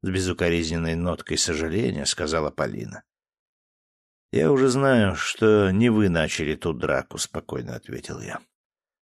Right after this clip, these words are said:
«Да, но мне стоило поступить иначе. Всё зашло слишком далеко. Иначе. На вас накинулась разъярённая девушка,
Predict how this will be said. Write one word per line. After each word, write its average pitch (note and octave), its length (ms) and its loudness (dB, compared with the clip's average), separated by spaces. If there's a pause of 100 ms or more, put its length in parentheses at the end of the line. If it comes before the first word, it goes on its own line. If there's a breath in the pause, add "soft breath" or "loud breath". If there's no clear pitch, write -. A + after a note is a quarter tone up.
«Да, G#2+ 320 2
но G2+ 100 0
мне G#2 240 2
стоило G2 720 0
поступить - 560 -4
иначе. F#2 600 -4 (640)
Всё - 180 -2
зашло C#3 460 0
слишком A2+ 640 0
далеко. F#2+ 600 2 (460)
Иначе. D2 640 -4 (840)
На F2+ 120 0
вас F#2+ 220 2
накинулась F#2+ 680 0 (200)
разъярённая F2 840 2
девушка, D2+ 580 -2